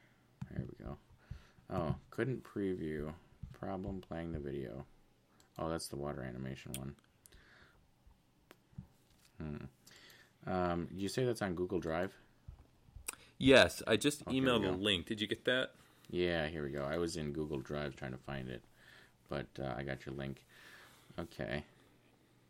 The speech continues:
Speaker 1: Oh, what's this bottle animation? I haven't seen that one yet.
Speaker 2: Yeah, yeah. <laughs> That was interesting.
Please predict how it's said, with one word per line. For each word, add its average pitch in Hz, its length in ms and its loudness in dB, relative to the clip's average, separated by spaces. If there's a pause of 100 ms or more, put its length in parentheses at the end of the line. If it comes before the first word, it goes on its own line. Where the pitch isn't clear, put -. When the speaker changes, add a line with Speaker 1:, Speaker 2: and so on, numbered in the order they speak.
(100)
Speaker 1:
Oh, 139 160 0
what's 76 280 -4
this 95 120 -4
bottle 82 360 -2
animation? 65 480 -6
I 76 40 -6
haven't 73 180 -6
seen 76 160 -6
that 80 160 -6
one 69 140 -6
yet. 73 200 -4 (1800)
Speaker 2:
Yeah, 107 560 12 (200)
yeah. 104 160 6 (520)
<laughs> 131 100 4 (600)
That 110 120 8
was 117 180 10
interesting. - 540 -2